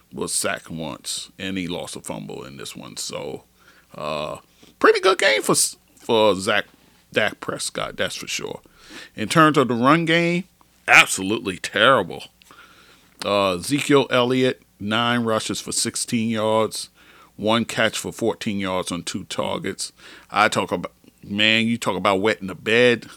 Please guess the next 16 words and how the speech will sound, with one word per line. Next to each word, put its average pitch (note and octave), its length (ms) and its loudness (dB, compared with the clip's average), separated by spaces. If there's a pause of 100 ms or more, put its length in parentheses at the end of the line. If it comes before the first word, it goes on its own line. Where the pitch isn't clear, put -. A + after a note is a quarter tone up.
(180)
Oh, G2 380 -2 (800)
Ezekiel F#2+ 480 -4
Elliott F#2 500 -2
wetted F#2+ 400 -4
the - 80 -10
bed. D#2+ 440 -6 (680)
Tony D#3 260 4
Pollard D#3+ 500 4
<laughs> - 60 -20
didn't G3+ 260 -2
do D#3 240 4
too, - 180 -4 (200)
too D#3 220 0
much B2+ 240 0
better A#2+ 280 6
himself. A2+ 600 2